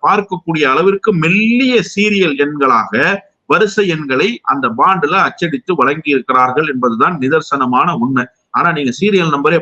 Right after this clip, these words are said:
போடலன்னு சொல்லி நீதிமன்றத்துல சொன்னீங்களா? இவ்வளவு பொய்யை நீதிமன்றத்தில் எஸ் பி ஐ வங்கி சொல்ல வேண்டிய, அதனாலதான் ரொம்ப அழகா நீதியரசர் சந்திரா சொன்னாரு,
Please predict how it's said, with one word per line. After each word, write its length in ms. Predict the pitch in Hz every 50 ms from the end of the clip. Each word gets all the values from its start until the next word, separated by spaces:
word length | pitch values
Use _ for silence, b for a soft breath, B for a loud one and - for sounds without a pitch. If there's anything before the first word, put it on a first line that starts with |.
| -
போடலன்னு 480 | - 160 180 180 165 156 151 147 143 -
சொல்லி 160 | 131 131 131
நீதிமன்றத்துல 580 | 127 131 151 156 147 135 117 107 101 - 104 98
சொன்னீங்களா? 360 | - 107 110 120 113 104 104 104
இவ்வளவு 420 | 120 - - - 202 196 180 156 131 - _
பொய்யை 300 | 170 185 208 220 214 190 165
நீதிமன்றத்தில் 720 | 160 170 180 175 160 147 143 131 123 110 - 143 151 180 190 - _ _ _ _ _
எஸ் 240 | - 151 160 160 170
பி 80 | 233 233 226
ஐ 40 | 190 156
வங்கி 200 | 147 156 170 180
சொல்ல 220 | 180 160 151 170 185
வேண்டிய, 240 | 180 170 156 143 131
அதனாலதான் 540 | 101 101 147 160 170 170 180 185 208 185 156 143
ரொம்ப 160 | 175 202 - 190
அழகா 300 | 165 151 160 170 165 170 156
நீதியரசர் 600 | 143 156 170 165 170 151 139 135 - 113 - -
சந்திரா 280 | 113 131 143 175 175 147 - - 104 - _
சொன்னாரு, 340 | - 101 104 107 107 98